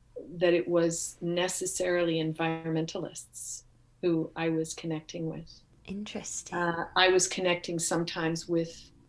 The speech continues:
Speaker 1: hydropower company employees.
Speaker 2: We have some very passionate ones here.
Speaker 1: Yes. And, uh, some of, I was tutored and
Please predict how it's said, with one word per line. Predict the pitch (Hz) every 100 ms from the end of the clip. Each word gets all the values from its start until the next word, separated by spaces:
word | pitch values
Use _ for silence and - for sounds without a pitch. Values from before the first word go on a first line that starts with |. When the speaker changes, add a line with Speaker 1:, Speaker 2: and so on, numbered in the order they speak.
| _
Speaker 1:
hydropower | 180 175 180 175 - 175 175 175 175 -
company | - 180 170 185 180 -
employees. | 180 - - 185 185 226 247 165 - - - - - _ _ _ - - - - -
Speaker 2:
We | 185
have | 175 170
some | - 185 170 165 165
very | 196 196 185 175 175
passionate | - 180 - 175 165
ones | 170 160 156
here. | - 175 147 - 147 - _ -
Speaker 1:
Yes. | 214 254 359 208 - - - - - - -
And, | 202 196 190 185 185 - -
uh, | 190 180 175 -
some | - 233 233
of, | 220 - - - - - - - -
I | 214
was | 233 202 -
tutored | - 269 254 180 180 - - _ - - -
and | 185 175